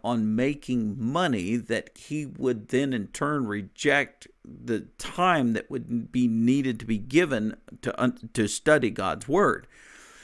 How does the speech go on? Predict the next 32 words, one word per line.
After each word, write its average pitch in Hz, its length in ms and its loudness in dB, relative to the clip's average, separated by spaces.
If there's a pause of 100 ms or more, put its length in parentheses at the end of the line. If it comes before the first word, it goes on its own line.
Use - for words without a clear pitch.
(120)
So - 240 6
that 185 180 4
we 170 160 2
s-, - 220 0 (160)
we 165 160 2
tend 185 320 2
to 185 60 0
be 156 440 2
a - 100 0
people 160 500 -4
who 160 260 0
invest 139 680 0
more 143 380 2
of 139 200 -2
our 143 180 4
life 135 520 0
in 131 160 2
those 120 300 -2 (260)
things 151 580 -2
of 123 160 -2
the 123 100 2
world 147 520 2
that - 180 -6
we're 123 140 2
doing 135 640 0
than 139 300 0
we 143 160 2
would 139 220 0
invest 147 800 0
in 127 200 -6
our 123 240 -4
studies 123 880 -4